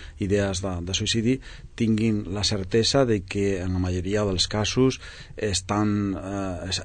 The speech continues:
eh, eso és conseqüència d'un problema de salut, d'un problema de salut mental, i poden, han de buscar ajuda i, és, i, i la, aquesta ajuda és absolutament accessible, ja sigui directament,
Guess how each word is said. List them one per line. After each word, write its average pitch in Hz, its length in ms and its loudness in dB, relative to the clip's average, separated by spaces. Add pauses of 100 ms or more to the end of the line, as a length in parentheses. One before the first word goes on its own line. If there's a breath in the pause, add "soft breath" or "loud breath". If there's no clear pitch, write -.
eh, 104 160 -2
eso 113 220 0
és - 120 -2
conseqüència 104 540 2
d'un 98 80 2
problema 95 360 0
de 92 40 0
salut, 131 380 2
d'un 98 180 -2
problema 92 320 -2
de - 80 -2
salut 95 160 0
mental, 101 400 2 (460 loud breath)
i 143 320 8 (100)
poden, 117 380 2 (280)
han 135 160 6
de 123 60 8
buscar 101 340 -2
ajuda 95 260 0
i, 104 140 -2
és, 92 60 -2 (180)
i, 104 140 -4 (280)
i 107 60 -6
la, 101 160 -4
aquesta - 240 0
ajuda 110 380 4 (100)
és 104 240 0
absolutament 104 720 -2
accessible, 101 720 2 (680)
ja 101 140 -4
sigui 104 320 0
directament, 101 560 2